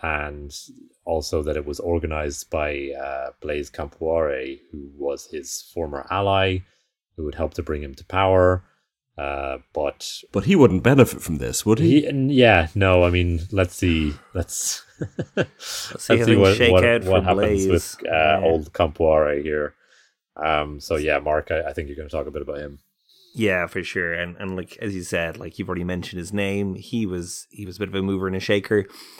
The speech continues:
Speaker 3: He, he was himself from the Mossi ethnic group, uh, attended military college, um, followed by paracommando training in Morocco.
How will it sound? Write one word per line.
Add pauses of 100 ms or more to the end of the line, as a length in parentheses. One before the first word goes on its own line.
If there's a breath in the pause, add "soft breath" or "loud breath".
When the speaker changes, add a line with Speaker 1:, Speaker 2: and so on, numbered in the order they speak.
(140)
Speaker 3:
He,
he
was
himself
from
the
Mossi
ethnic
group, (460 soft breath)
uh,
attended
military
college,
um,
followed
by
paracommando
training
in
Morocco.